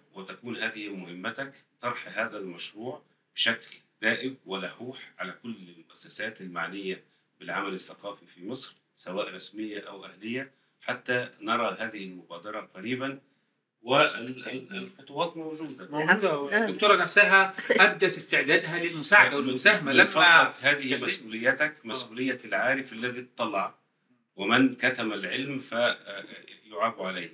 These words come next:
Speaker 1: فهذا، هذه معرفة أنت اطلعت عليها ولديك خبرة بها و-، ولديك صلة بأصحابها، فأرجوك، هذه مسؤوليتك،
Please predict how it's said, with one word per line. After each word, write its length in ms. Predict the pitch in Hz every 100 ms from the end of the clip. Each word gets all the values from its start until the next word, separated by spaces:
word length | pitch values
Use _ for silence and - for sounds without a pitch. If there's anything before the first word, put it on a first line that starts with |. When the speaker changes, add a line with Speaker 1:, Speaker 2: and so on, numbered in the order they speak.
| -
Speaker 1:
فهذا، 500 | 95 98 143 139 127 -
هذه 300 | 135 131 123
معرفة 480 | 113 101 - 113 123
أنت 180 | 120
اطلعت 440 | 104 - 107 107 -
عليها 460 | 92 104 95 87
ولديك 480 | 87 90 90 113 113 95 -
خبرة 260 | 101 101
بها 380 | 95 110 131 143 _ _ _ _
و-، 280 | 95 98 98
ولديك 420 | 101 107 131 120
صلة 340 | 110 131 117
بأصحابها، 760 | 98 101 - - 120 120 123 135
فأرجوك، 720 | 120 110 104 95 123 131 - - _ _ _ _
هذه 520 | 120 131 123 117 139 139
مسؤوليتك، 600 | 113 - 104 113 123 123